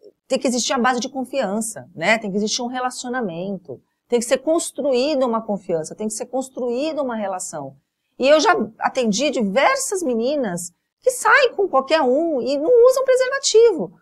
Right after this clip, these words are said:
Ou, "Ah, eu vou fazer isso. Fernanda, eu não, eu não fiz,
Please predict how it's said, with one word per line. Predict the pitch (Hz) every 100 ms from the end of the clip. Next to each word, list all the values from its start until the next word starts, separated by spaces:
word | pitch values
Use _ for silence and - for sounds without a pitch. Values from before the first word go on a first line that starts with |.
| _ -
Ou, | 277 285 175 -
"Ah, | 269 277
eu | 262
vou | 262
fazer | 254 269
isso. | - 214
Fernanda, | 269 269 247
eu | 247
não, | 254 226
eu | 247
não | 254
fiz, | 247 269 285 277 -